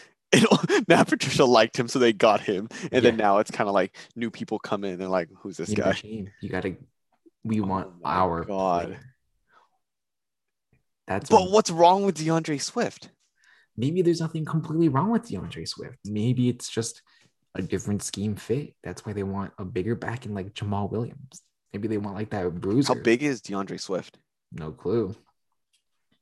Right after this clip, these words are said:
Speaker 2: But I don't, I don't
Speaker 1: I'll
Speaker 2: see him
Speaker 1: check
Speaker 2: as
Speaker 1: it
Speaker 2: a
Speaker 1: out.
Speaker 2: tackle breaker. Is he? Is he supposed to be a tackle breaker? I don't
Speaker 1: I,
Speaker 2: know.
Speaker 1: I just know he's probably small and swift. Like, no pun intended. Like, I
Speaker 2: Small and
Speaker 1: actually,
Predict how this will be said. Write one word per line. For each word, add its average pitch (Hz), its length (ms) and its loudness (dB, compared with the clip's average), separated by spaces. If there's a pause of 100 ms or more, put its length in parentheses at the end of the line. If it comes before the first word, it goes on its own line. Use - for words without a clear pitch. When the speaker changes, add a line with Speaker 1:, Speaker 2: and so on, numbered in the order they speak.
(200)
Speaker 2:
But 95 60 -2
I 98 60 2
don't, 127 260 -2
I - 20 -10
don't 107 120 -4
Speaker 1:
I'll 110 60 -6
Speaker 2:
see - 140 -8
him 101 60 -6
Speaker 1:
check - 20 -8
Speaker 2:
as 80 60 -10
Speaker 1:
it - 40 -6
Speaker 2:
a - 40 -8
Speaker 1:
out. - 40 -14
Speaker 2:
tackle - 340 -6
breaker. - 500 -10 (880)
Is - 120 -8
he? 117 200 -8 (240)
Is - 60 -20
he - 80 -18
supposed - 320 -18
to - 60 -20
be - 80 -20
a - 40 -20
tackle - 320 -20
breaker? - 300 -20 (1080)
I - 100 -10
don't - 180 -8
Speaker 1:
I, - 40 -12
Speaker 2:
know. - 80 -16 (500)
Speaker 1:
I 117 80 4
just 135 240 -4
know 110 140 -4
he's 98 400 -12 (240)
probably 147 200 -8
small 92 380 -10
and 87 100 -14
swift. - 540 -12 (680)
Like, 139 180 8
no 117 300 2
pun 143 360 2
intended. 104 640 -2
Like, 90 220 0
I - 0 -
Speaker 2:
Small - 80 4
and 110 100 6
Speaker 1:
actually, 113 540 2